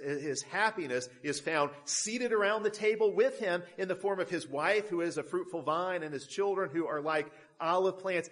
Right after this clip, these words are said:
It's a picture of peace and happiness, a home where there's harmony, where there's joy. You've got passages like Proverbs five and Song of Solomon,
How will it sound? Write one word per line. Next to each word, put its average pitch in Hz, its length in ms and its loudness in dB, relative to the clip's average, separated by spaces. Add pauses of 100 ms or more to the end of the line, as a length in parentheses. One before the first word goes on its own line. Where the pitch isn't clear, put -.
It's 190 160 0
a 180 60 0
picture 226 400 -6
of - 100 -6
peace 226 320 -12
and 170 80 -8
happiness, 180 840 -10 (540)
a 147 60 -6
home 196 300 -6
where 175 100 -4
there's 156 300 -6
harmony, 165 420 -12 (540)
where 156 120 -6
there's 147 200 -8
joy. 147 420 -8 (880)
You've 135 80 -6
got 151 160 2
passages 160 540 0
like 120 260 4
Proverbs 147 520 2
five 139 580 -2
and 117 100 -10
Song 135 380 -4
of 104 80 -12
Solomon, 147 640 -4